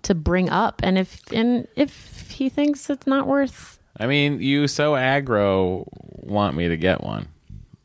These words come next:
Speaker 2: Like,
Speaker 1: I
Speaker 2: it's
Speaker 1: so aggro want you to get one?
Speaker 2: aggressively. Aggressively.
Speaker 1: I don't think I, I've been aggro about it.
Speaker 2: Well, mm, ask Bo.
Speaker 1: Bo needs some anti-anxiety meds.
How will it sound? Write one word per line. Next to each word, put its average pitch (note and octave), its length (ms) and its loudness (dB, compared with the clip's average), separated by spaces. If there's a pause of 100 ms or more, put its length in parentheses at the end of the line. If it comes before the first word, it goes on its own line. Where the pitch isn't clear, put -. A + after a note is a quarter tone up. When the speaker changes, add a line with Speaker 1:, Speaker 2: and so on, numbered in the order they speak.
Speaker 2:
Like, D2+ 380 -6
Speaker 1:
I F#3 60 0
Speaker 2:
it's F3 80 -2
Speaker 1:
so F#3 180 -4
aggro F3+ 500 -4
want G#3+ 200 -2
you A3+ 100 -2
to A#3 100 -2
get A#3+ 220 -4
one? C4+ 260 -2
Speaker 2:
aggressively. D2+ 720 -4 (340)
Aggressively. D#2 800 -2
Speaker 1:
I G#3+ 100 0
don't D#4 260 -4
think A#3 280 0
I, - 220 0
I've F3+ 160 -2
been F#3+ 240 0
aggro F3+ 480 0
about - 300 0
it. A3+ 280 -2
Speaker 2:
Well, A3 680 -4 (560)
mm, A#3 440 0 (600)
ask - 280 -6
Bo. G1+ 220 -6 (1000)
Speaker 1:
Bo A3+ 480 2
needs E3 340 0
some D#3 240 -2
anti-anxiety D#3 920 0
meds. - 500 -2